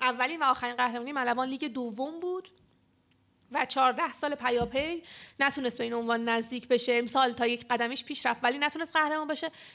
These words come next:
تیمشون تیم محبوبیه، یعنی تو خود انزلی تیمو دوست دارن، میان دقیقاً همون کارایی که برای آقایون می‌کنن برای خانوماشون هم انجام می‌دن، از تیمشون حمایت می‌کنن. هم محبوبه تو شهرشون، هم اصیله،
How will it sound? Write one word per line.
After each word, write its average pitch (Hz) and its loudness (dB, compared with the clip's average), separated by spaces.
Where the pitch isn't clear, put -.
تیمشون 233 -2
تیم 220 -6
محبوبیه، 214 -4
یعنی 214 -4
تو 240 -6
خود 226 0
انزلی 220 -2
تیمو 226 -8
دوست 254 -6
دارن، 277 -2
میان 262 -4
دقیقاً 233 -2
همون 247 -4
کارایی 233 0
که 240 -6
برای 226 2
آقایون 220 0
می‌کنن 233 -6
برای 226 0
خانوماشون 247 0
هم 226 2
انجام 233 -2
می‌دن، 330 0
از 254 0
تیمشون 277 -4
حمایت 262 4
می‌کنن. 370 0
هم 339 4
محبوبه 285 2
تو 381 -4
شهرشون، 320 0
هم 381 2
اصیله، 269 -2